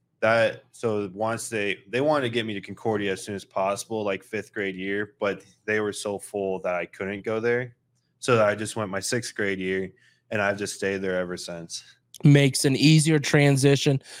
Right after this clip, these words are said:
Speaker 2: Josh, of course, you were part of that recruiting of wanting to help get Q to Papio South, but you also understand the family side of it. The best part is your relationship with his parents and even with Elliot. What was that like,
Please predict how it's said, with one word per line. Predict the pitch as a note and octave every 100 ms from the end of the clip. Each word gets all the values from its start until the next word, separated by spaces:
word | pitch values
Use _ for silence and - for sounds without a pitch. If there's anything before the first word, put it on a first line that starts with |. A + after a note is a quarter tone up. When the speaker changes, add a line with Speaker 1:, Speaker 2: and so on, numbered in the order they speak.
| - - _
Speaker 2:
Josh, | - E3 F3 -
of | C#3
course, | E3+ D#3+ -
you | D#3
were | D3+
part | - D3
of | D3+
that | D3 B2+
recruiting | C#3 - D#3 D3+ D3
of | C3 B2
wanting | C3 C#3+ C#3+
to | C3 B2
help | C3+ C3+ B2
get | C3+ A#2+ _ _
Q | - D3+ C#3+
to | B2+ - C#3 C3+ B2+ - - - -
Papio | D3+ D3 D3 C3
South, | - D3+ C#3 B2+ - _ _ _
but | - C#3+
you | C#3+
also | C#3+ D3 -
understand | D#3 C#3 - C#3 C3+ C3 B2+ - _ _ _ _
the | B2
family | - C#3 C#3 C3
side | - A#2+ A2+
of | A2
it. | G#2+ - _ -
The | B2
best | C3 C#3 -
part | D3+ C3+
is | C3
your | C3
relationship | B2+ B2 B2 - - A2+
with | C3 A#2+
his | A#2+
parents | - C3 B2 A#2 - -
and | B2
even | A#2+ B2+ B2
with | B2 A#2+
Elliot. | C#3 A#2+ B2 A#2+ A2 - _ _ _ -
What | D#3
was | F3+ D3+
that | D3+ C#3+
like, | C#3+ C#3+ B2+